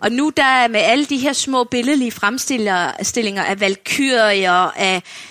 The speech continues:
af guder, af fenrisulven med Tyrs hånd i munden og så videre, så begynder vi at gå ind og sige, at, at de her historier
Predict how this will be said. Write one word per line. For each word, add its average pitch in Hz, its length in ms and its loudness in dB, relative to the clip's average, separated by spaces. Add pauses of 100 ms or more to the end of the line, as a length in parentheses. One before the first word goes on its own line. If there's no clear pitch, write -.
af 220 200 0
guder, 240 540 2 (140)
af 220 140 -4
fenrisulven 240 920 -4
med 196 80 -6
Tyrs 254 400 -4
hånd 233 240 0
i 214 40 -4
munden 214 380 -4
og 190 60 -6
så 220 100 -6
videre, 233 260 -2 (400)
så - 160 -4
begynder 294 340 0
vi 240 120 0
at 214 80 0
gå 240 80 -2
ind 240 160 0
og 254 60 -2
sige, 277 480 0
at, 208 240 -2 (220)
at 214 220 -4
de 285 80 0
her 302 160 2
historier 247 500 0